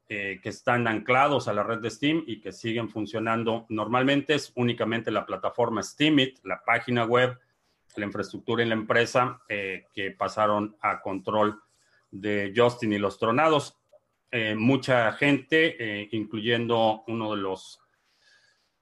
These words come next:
eh, de las, de los personajes más visibles en la comunidad de Steemit, eh, Andrew se llama, eh, renunció a su, eh,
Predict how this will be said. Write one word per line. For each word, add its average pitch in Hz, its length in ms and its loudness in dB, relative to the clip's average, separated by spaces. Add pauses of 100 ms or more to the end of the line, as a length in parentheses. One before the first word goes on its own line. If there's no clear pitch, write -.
(140)
eh, 107 500 2
de 120 320 2
las, 123 420 -2
de 120 220 2
los 135 120 4
personajes 147 480 2
más 143 200 4
visibles 143 520 2
en 123 60 0
la 107 120 -2
comunidad 113 400 0
de 123 120 0
Steemit, 139 500 0 (1040)
eh, 101 880 -6 (480)
Andrew 131 540 0
se - 140 -10
llama, 113 420 -2
eh, 98 380 -6 (420)
renunció 117 800 2
a 104 140 2
su, 101 800 -4
eh, 92 880 -8